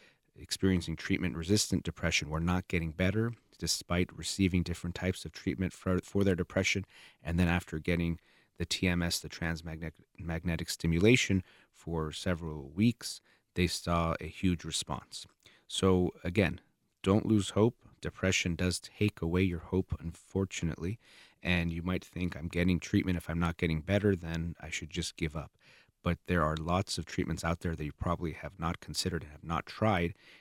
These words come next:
And again, I wanted to talk about some of these today so that people can have an open mind. When you hear of a therapy that involves shock or brain stimulation to your, uh, a stimulation to your brain through magnets, people can have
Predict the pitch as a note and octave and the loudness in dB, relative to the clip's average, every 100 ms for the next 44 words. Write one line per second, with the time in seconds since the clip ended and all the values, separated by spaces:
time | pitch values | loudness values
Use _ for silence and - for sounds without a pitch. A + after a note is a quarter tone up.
0 | _ - F2 E2+ F2+ E2 E2+ F2 - - | _ -4 0 2 2 2 2 0 0 -4
1 | - G#2 G2 E2+ - F#2 F2 D#2+ E2+ - | 0 0 2 0 -2 0 0 0 -4 -4
2 | - D#2+ A2 G#2+ - F2 E2 - F#2 - | -4 2 4 4 -2 -4 -4 -6 -10 -8
3 | - - F#2+ G#2 F#2 - F2+ E2+ - F2 | -14 -8 0 2 0 -2 -4 -4 -2 -2
4 | - E2 D#2+ D#2 - - _ _ - - | -2 -4 -4 -4 -8 -16 _ _ -20 -20
5 | - E2 E2 D#2 - G2+ F#2 F2+ D#2+ _ | -8 -4 -2 -4 2 4 4 2 -2 _
6 | _ _ - E2+ - F2+ F2+ F2+ E2 E2+ | _ _ -16 -12 0 2 2 0 -4 -4
7 | - E2+ D#2+ E2+ - - F#2+ F#2 - - | -6 -14 -6 -4 -2 0 2 2 0 -12
8 | D2+ D2+ E2 F#2+ F#2 - - - F2 F2 | -12 -4 0 2 2 -2 -10 -4 0 2
9 | E2+ F#2 - E2 - D#2+ D2+ - _ _ | 2 2 0 -4 -6 -8 -8 -12 _ _
10 | - - - - F2 G2+ F#2+ F#2 F#2+ E2 | -18 -16 -16 -12 -2 6 8 8 4 0
11 | - D2+ F#2 G2 F#2 F2+ E2 F2+ G2 E2+ | -2 0 2 4 2 0 0 0 -2 -6
12 | - - F#2+ F#2 - D#2+ E2+ F#2 E2+ | -10 -6 -4 -6 -10 -12 -2 0 0